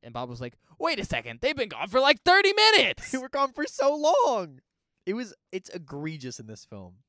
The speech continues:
Speaker 1: Um, so yeah, not a lot of great, like, couples in the film.
Speaker 2: No.
Speaker 1: Um, some are better than others.
Speaker 2: Sure.
Speaker 1: However,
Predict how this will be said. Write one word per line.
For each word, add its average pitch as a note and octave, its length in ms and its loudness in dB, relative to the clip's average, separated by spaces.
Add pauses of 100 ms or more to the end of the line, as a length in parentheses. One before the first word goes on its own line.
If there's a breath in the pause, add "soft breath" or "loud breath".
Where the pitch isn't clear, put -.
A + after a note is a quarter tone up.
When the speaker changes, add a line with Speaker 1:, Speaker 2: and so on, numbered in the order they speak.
Speaker 1:
Um, D3+ 260 -6
so F3 140 -8
yeah, F3 200 -4 (300)
not A#3+ 200 -2
a - 20 -4
lot G3 160 -4
of C#3+ 80 -10
great, C3+ 300 -10
like, A#2+ 180 -12
couples A2+ 400 -12
in G#2 100 -16
the G2+ 60 -18
film. G2+ 380 -14 (140)
Speaker 2:
No. A#2 140 -12
Speaker 1:
Um, G#2 260 -10
some D#3+ 320 -10
are B2+ 260 -10
better A#2 340 -10
than G#2 180 -18 (120)
others. F2+ 680 -20 (180)
Speaker 2:
Sure. F3 360 -2
Speaker 1:
However, B2 720 -4